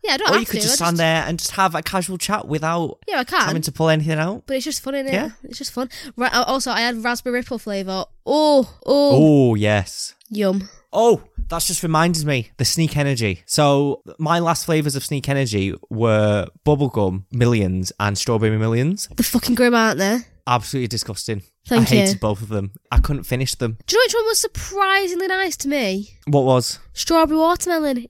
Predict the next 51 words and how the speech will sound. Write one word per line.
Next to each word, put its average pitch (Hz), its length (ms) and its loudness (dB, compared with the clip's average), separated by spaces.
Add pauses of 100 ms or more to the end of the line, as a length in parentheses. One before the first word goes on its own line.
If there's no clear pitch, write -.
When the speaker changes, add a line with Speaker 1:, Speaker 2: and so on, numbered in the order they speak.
Speaker 1:
It 233 120 -4
was, 294 140 -2
like, 311 140 0
not 311 240 0
too 349 240 2
watermelon-y, 285 680 0
but 262 180 4
it 453 60 4
Speaker 2:
Oh, - 60 0
Speaker 1:
was 240 120 -2
Speaker 2:
yeah, 254 140 2
Speaker 1:
nice. 285 360 4
Speaker 2:
yeah, 453 40 2
you 269 120 -2
know 311 200 -2
what? 123 320 0
I 190 160 -2
agree. 214 520 0
The 151 100 -4
strawberry 214 340 -2
watermelon 202 440 -4
tasted 139 500 -6
really 131 320 2
good. 120 260 -4 (200)
It's - 100 -12
really 143 500 2
nice. 104 460 -2 (120)
Speaker 1:
Um, 262 300 2
also, 277 380 2
Tropicilla 262 640 0
was 233 140 0
a 226 80 0
massive 226 420 0
fucking 226 320 -4
letdown. 180 640 -2 (100)
Speaker 2:
Honestly, 139 580 0 (200)
for 165 160 0
me, 165 200 4
it 131 100 -2
just 127 180 -4
tasted 139 240 -2
like 127 180 -2
really 120 440 0
crap - 420 -4
orange 107 380 -2
cordial. 104 580 -2
Speaker 1:
A 214 60 -8
bit 233 80 -2
Speaker 2:
It - 60 0
was 208 60 0
Speaker 1:
salty. 202 440 0